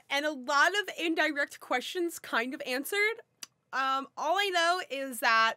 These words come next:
Reiner, um, is shitting his deck right now.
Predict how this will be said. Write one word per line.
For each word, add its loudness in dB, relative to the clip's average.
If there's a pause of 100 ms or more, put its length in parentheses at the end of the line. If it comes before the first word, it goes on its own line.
(140)
Reiner, -2 (120)
um, -4 (960)
is -2
shitting -4
his -8
deck -2
right 0
now. -4